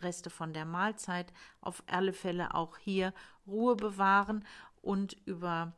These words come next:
das Handy, äh, einen Fachkundigen der Deutschen Gesellschaft für Mykologie kontaktieren. Die können einem dann auch schon Hilfestellung geben. Manchmal sind auch in der Nähe, äh, diese fachkundigen Herren, äh, ansässig.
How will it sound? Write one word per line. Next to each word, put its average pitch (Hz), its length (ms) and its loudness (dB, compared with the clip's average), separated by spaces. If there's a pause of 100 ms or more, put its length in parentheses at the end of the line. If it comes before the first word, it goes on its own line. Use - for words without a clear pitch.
(500)
das 175 340 -4
Handy, 202 580 0 (340)
äh, - 80 -4
einen 175 560 0
Fachkundigen 185 840 -4
der 170 140 -2
Deutschen 165 380 -2
Gesellschaft 165 520 -6
für 175 160 -8
Mykologie 165 880 -4 (460)
kontaktieren. 202 920 -2
Die 185 140 -6
können 180 340 -4
einem 160 280 -4
dann 151 200 -8
auch 196 180 -2
schon 196 200 -4
Hilfestellung 190 840 -4
geben. 180 340 -4 (480)
Manchmal 170 460 -4
sind 165 220 -6
auch - 140 -6
in 165 140 -6
der 151 140 -6
Nähe, 170 380 -2 (440)
äh, 170 240 -2
diese 165 340 -8
fachkundigen 165 680 -6
Herren, 165 440 -6 (380)
äh, - 60 -14
ansässig. 202 880 -2